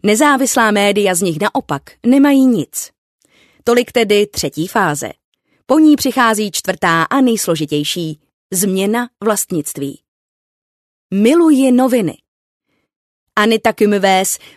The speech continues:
vzpomíná na chladný den z kraje roku dva tisíce čtrnáct, kdy se redakci deníku Nepřabadžák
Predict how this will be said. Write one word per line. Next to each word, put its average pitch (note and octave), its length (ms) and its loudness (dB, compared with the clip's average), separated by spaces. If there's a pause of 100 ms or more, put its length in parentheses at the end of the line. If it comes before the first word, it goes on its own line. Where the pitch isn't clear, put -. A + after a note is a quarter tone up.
vzpomíná A#3+ 720 2
na F3+ 120 -4
chladný A3+ 440 0
den G3+ 260 0
z - 80 -6
kraje G3+ 300 0
roku A3 220 -4
dva E3 160 -4
tisíce G#3 420 -4
čtrnáct, F3+ 560 -2 (440)
kdy G#3 280 -4
se D4 200 -2
redakci A3 440 -2
deníku A3 680 0
Nepřabadžák F#3 920 -2